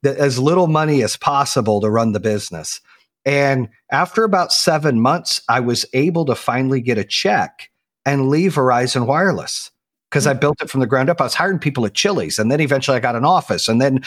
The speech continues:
Speaker 1: I got a bigger office, and then I left Verizon and said, "I can do this full time now." And when I did, it took off and built that company up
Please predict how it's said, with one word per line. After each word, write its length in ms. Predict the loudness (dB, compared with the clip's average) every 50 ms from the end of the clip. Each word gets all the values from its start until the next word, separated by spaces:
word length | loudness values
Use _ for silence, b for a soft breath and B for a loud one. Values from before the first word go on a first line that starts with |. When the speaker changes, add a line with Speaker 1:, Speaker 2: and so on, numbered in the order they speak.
| B B
Speaker 1:
I 100 | -2 0
got 120 | 0 0
a 60 | 0 2
bigger 280 | 0 0 2 4 4
office, 300 | 2 2 2 -2 -4 -2
and 100 | 0 0
then 120 | 2 2 2
I 80 | 2
left 340 | 2 2 0 0 0 -4 -4
Verizon 380 | 0 2 2 4 2 2 0 -2
and 100 | -6 -2
said, 220 | 0 -2 -2 -2 B B B B B
"I 100 | -4 -2
can 160 | 0 -2 0
do 140 | 0 0 0
this 200 | 0 -2 -4 -2
full 200 | -4 -4 -4 -2
time 280 | -4 -4 -2 -2 -2
now." 280 | -2 -2 -4 -6 -10 -14 _ B B B B B B _ -2
And 280 | 0 2 2 2 2
when 100 | 2 2
I 80 | 2 2
did, 300 | 2 2 2 2 2 2
it 100 | 0 -2
took 240 | -2 -2 0 0 2
off 300 | 2 2 2 0 0 -2
and 100 | -2 0
built 220 | 2 0 0 2
that 220 | 0 0 0 0 -2
company 460 | -2 -2 -2 -2 -2 -2 0 0 2
up 220 | 0 0 -2 -6